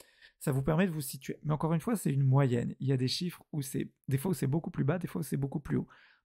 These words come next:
Par exemple, sur, euh, Connect the Dots, mon chiffre d'affaires par abonné email est plus bas que cinq euros.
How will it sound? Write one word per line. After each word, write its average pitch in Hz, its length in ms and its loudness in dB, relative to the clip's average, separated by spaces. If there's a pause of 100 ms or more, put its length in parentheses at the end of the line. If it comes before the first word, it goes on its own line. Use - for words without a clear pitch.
Par 143 100 -2
exemple, 143 320 2
sur, - 300 -4 (100)
euh, 127 240 -2 (540)
Connect 185 280 4
the 135 80 2
Dots, - 300 -2 (100)
mon 139 160 4
chiffre 160 280 -2
d'affaires 151 440 2
par 143 160 2
abonné 131 320 4
email 170 360 2 (480)
est 135 80 -4
plus - 240 0
bas 160 280 2 (200)
que 156 80 2
cinq 143 280 2
euros. 131 220 -2